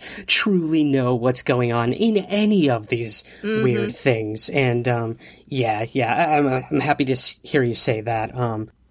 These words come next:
Speaker 1: Sapphire, this has been a fascinating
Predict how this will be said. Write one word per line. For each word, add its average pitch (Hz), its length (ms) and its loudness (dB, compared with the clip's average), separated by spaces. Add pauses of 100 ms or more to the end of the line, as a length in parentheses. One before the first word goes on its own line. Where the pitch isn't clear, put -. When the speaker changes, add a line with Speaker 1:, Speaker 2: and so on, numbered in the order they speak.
(140)
Speaker 1:
Sapphire, 156 520 0
this 170 180 2
has 185 140 0
been 135 280 0
a 127 260 -2
fascinating 117 1000 -2